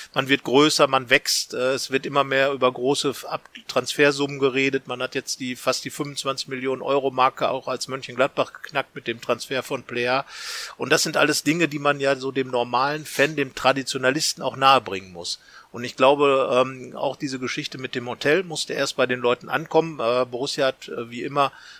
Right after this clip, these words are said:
die Fans mit ins Boot genommen. Es wurde drüber gesprochen, äh, mit vielen Fanvertretern auch, wie dann der um-, wie das umgesetzt werden soll. Und ich glaub, diesen Spagat, den macht ja der gesamte Fußball. Und der gesamte Fußball hat ja auch seine Probleme damit. Es gab nach der W M die Diskussion um die Nationalmannschaft,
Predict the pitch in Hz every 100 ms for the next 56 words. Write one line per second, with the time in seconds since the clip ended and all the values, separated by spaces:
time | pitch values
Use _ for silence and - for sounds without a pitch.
0 | _ 123 151 147 - 139 143 120 117 156
1 | - 156 156 151 - 139 131 123 131 123
2 | 117 - 123 143 170 170 147 131 135 135
3 | 127 143 - - 160 151 - 151 160 147
4 | - 151 151 147 147 135 135 113 123 156
5 | 139 135 - 143 147 123 131 135 - 165
6 | 165 151 160 - 147 147 143 147 156 -
7 | - - - - 143 147 - 117 143 135
8 | 170 175 - 143 131 135 147 107 - -
9 | 110 131 - 135 131 127 135 147 147 -
10 | 110 104 - 90 87 117 _ - 117 123
11 | 131 139 160 151 151 143 135 - 131 -
12 | 135 127 - 120 151 135 107 101 - -
13 | 120 123 127 123 120 113 135 135 123 123
14 | 135 - 139 - 143 147 135 131 131 123
15 | 139 135 - 139 -